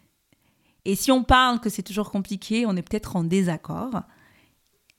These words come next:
Et on peut identifier des points d'accord et des façons de fonctionner. Et si c'est vraiment bloquant, on est en conflit. Et semaine prochaine, on va voir ensemble, face au conflit, comment on réagit.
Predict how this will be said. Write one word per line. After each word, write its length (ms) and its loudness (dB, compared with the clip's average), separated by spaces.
Et 80 6
on 80 6
peut 160 4
identifier 480 2
des 100 2
points 240 2
d'accord 380 4
et 60 0
des 100 -4
façons 300 -4
de 80 -4
fonctionner. 640 -4
Et 80 2
si 160 -2
c'est 120 0
vraiment 340 2
bloquant, 540 2
on 160 0
est 80 0
en 100 -2
conflit. 640 -2
Et 140 -6
semaine 720 6
prochaine, 760 4
on 120 8
va 160 8
voir 300 8
ensemble, 720 4
face 440 2
au 80 4
conflit, 580 0
comment 340 4
on 20 2
réagit. 460 -2